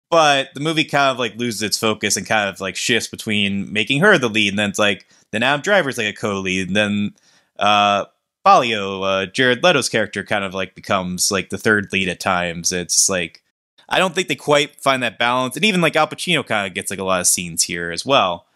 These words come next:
Uh, and I, I don't, like I said, I don't think that balance is quite s-, skillfully captured, but at the same time, like, you know, you were talking about Last Duel, and I feel like that's a movie where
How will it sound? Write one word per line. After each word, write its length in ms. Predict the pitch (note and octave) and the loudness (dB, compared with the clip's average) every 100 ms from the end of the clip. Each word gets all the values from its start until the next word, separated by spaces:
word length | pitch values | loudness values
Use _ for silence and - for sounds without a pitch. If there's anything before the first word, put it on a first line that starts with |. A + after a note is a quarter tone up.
| _ _ _ - | _ _ _ -2
Uh, 400 | B2 B2 A#2+ A2+ | 2 4 4 0
and 500 | B2 C3 B2+ A#2+ A#2 - | -2 0 0 -2 -4 0
I, 260 | C3+ C3+ C3+ | 0 0 -2
I 100 | B2+ | 0
don't, 220 | D3+ E3+ _ - | 0 0 _ -4
like 120 | D3 | 0
I 20 | C3+ | 2
said, 140 | B2+ | 2
I 20 | |
don't 100 | D3 | 2
think 120 | F3+ | 2
that 140 | D#3+ - | -2 2
balance 320 | C3 C3+ B2 | 0 0 -2
is 120 | A2 | -8
quite 580 | - - C3 B2+ B2+ A#2+ | -8 0 2 4 2 0
s-, 360 | - - - - | -4 -4 -2 -4
skillfully 600 | - - - C#3+ C3 A#2+ | -4 -4 0 0 0 -4
captured, 640 | G#2 A#2+ A#2 - C#3+ C#3+ - | -2 -2 -2 -4 -6 -6 0
but 300 | A#2 G#2+ - _ - - _ _ | 2 2 -2 _ -20 -20 _ _
at 160 | - G#3+ | 0 0
the 60 | C#3+ | 2
same 220 | G3 E3 | 0 0
time, 340 | E3+ E3 D#3 D3+ | 0 2 2 2
like, 240 | B2+ A2 - - _ _ _ _ - | -2 -2 -20 -20 _ _ _ _ -16
you 240 | - E2 | -10 -2
know, 140 | C3 B2 | 0 0
you 140 | D3 | 0
were 60 | D3 | 2
talking 260 | D3 C3 | 2 2
about 180 | A#2+ A2+ | 0 -2
Last 300 | G#2 G2 - | -2 -2 -4
Duel, 260 | - F#2 F2+ | -8 -4 -2
and 80 | A2+ | -2
I 60 | |
feel 300 | A#2+ E3 F3 | -2 0 0
like 360 | D#3 C#3+ B2+ - | 4 2 2 -2
that's 280 | C#3+ D#3 C#3 | 0 0 -2
a 20 | |
movie 240 | C#3 C3 B2+ | -4 -2 0
where 720 | A2+ A2 A2 A2 G#2 F#2+ | 2 4 4 2 0 -4